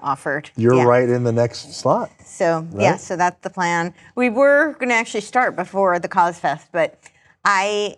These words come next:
Speaker 1: I'm in the process of consulting with Elon about creating ten clones of me, and then I will be able to do
Speaker 2: <laughs>
Speaker 1: much better work. But until then,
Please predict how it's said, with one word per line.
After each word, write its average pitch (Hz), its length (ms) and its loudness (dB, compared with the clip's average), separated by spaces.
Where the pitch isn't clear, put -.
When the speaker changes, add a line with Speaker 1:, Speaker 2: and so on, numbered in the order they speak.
Speaker 1:
I'm 247 120 2
in 262 80 4
the 277 60 0
process 311 640 0
of 233 140 -4
consulting 220 560 -2
with 220 120 -4
Elon 233 440 0
about 180 260 0
creating 185 380 -2
ten 165 200 -6
clones 180 300 -4
of 202 120 -4
me, 277 280 -2
and 185 160 -2
then 185 160 2
I 196 160 4
will 190 80 -2
be 190 200 2
able 180 180 0
to 196 100 -12
do 185 360 -2
Speaker 2:
<laughs> - 200 -20
Speaker 1:
much 190 340 -4
better 165 220 2
work. 160 420 0
But 165 240 0
until 427 400 2
then, 185 320 -2